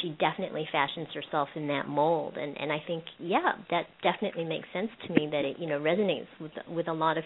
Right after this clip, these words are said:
people. And, and, you know, when you're a little girl reading Little House on the Prairie, and Pa and Ma Ingalls and you know, marry and so on the rest.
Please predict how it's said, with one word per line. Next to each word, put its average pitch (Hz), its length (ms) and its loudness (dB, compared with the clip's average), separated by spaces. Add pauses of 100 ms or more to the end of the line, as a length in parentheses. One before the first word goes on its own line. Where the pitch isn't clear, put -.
people. 190 300 0
And, 151 220 0
and, 165 340 0
you 220 100 0
know, 151 160 4
when 175 220 6
you're 226 120 10
a 208 40 8
little 208 200 6
girl 262 260 12
reading 196 240 0
Little 165 220 -4
House 165 260 -2
on 160 80 -6
the 160 80 -6
Prairie, 170 420 2 (540)
and 175 160 4
Pa 170 500 10
and 170 160 0
Ma 160 260 4
Ingalls 175 460 4
and 170 180 -4 (300)
you 196 120 0
know, 156 240 2 (120)
marry 185 440 6
and 175 160 0
so 196 60 4
on 180 160 4
the 180 80 2
rest. 208 300 8